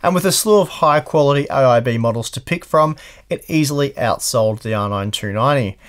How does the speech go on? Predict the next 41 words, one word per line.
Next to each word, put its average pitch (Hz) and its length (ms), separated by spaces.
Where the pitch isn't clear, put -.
However, 220 360
many 190 240
of 220 120
those 190 280
who 170 140
purchased - 640
the 139 120
R 120 140
nine 120 180
two 120 160
ninety 117 220
were 156 100
jumping 190 320
up 175 140
and 143 80
down 139 160
about 135 140
how 131 180
it - 20
would 143 80
be 135 120
a 120 40
better 165 360
investment 131 520
down 107 220
the 95 80
track. - 560
Whether 143 220
or 131 60
not 127 220
they 127 140
were 113 100
talking 117 380
five 113 360
years 170 220
down 143 200
the 135 100
track, 131 360
we'll 117 140
never 101 260
know. 117 420